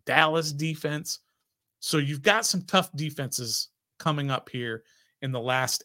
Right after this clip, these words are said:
eight games of the season, in which, by the way, I can't believe we're already more than halfway through this season.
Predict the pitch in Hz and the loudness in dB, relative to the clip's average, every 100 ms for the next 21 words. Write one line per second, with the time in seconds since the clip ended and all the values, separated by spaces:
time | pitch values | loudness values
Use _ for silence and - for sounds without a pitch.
0 | - 143 147 127 127 127 123 - _ _ | -2 -2 -2 -4 -4 -4 -4 -6 _ _
1 | _ - 123 113 131 147 143 175 180 _ | _ -4 -2 -2 0 0 -2 -4 -8 _
2 | _ - 151 165 156 156 156 156 165 - | _ -2 0 0 2 2 4 4 2 0
3 | - 160 - 185 165 147 147 156 170 180 | 0 0 4 2 2 0 0 0 -2 -6
4 | - - 151 156 151 156 147 147 156 131 | -14 -4 2 4 4 2 0 -2 -2 -2
5 | 139 143 - 160 143 160 143 135 - 143 | -2 -2 -2 -4 -4 -4 -2 -2 -2 -4
6 | 143 165 180 | -6 -6 -8